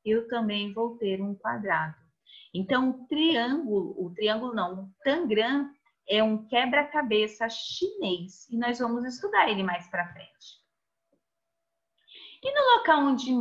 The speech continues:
você mora, há diferentes espaços públicos? Nós vamos conversar isso, hein? Você costuma frequentá-los? Você deixa ele sempre limpo? Você cuida dele?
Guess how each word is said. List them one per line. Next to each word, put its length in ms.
você 320
mora, 580
há 160
diferentes 680
espaços 600
públicos? 960
Nós 220
vamos 240
conversar 600
isso, 340
hein? 340
Você 300
costuma 540
frequentá-los? 1080
Você 280
deixa 540
ele 200
sempre 440
limpo? 580
Você 300
cuida 520
dele? 580